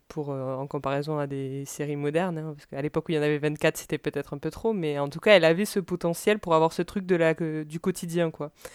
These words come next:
Et là, en fait, on le perd complètement en ayant deux épisodes qui se passent cent pour cent à Karachi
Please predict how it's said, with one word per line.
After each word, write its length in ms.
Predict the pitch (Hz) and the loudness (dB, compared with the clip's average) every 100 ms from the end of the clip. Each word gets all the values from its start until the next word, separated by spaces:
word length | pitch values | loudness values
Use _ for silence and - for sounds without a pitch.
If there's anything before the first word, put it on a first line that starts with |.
| - - _ | -20 -20 _
Et 200 | 147 160 | -2 4
là, 120 | 180 | 6
en 80 | 220 | 6
fait, 200 | 196 214 | 6 4
on 100 | 185 | 4
le 140 | 165 | 2
perd 220 | 165 170 - | 2 0 0
complètement 680 | - 190 190 180 202 220 | -4 -2 0 0 2 4
en 160 | 196 170 | 4 2
ayant 240 | 165 170 | 2 0
deux 400 | 175 151 190 185 | 0 0 0 0
épisodes 580 | 180 - 170 190 220 185 _ - | -4 -6 0 2 2 -2 _ -20
qui 160 | - | -16
se 80 | - | -4
passent 340 | - 175 - 165 | 0 2 0 -4
cent 200 | - 180 | -2 -4
pour 160 | 170 | -4
cent 200 | - 180 | -4 -2
à 100 | 170 | -2
Karachi 540 | 165 156 151 - 233 | -2 -4 -4 -6 -8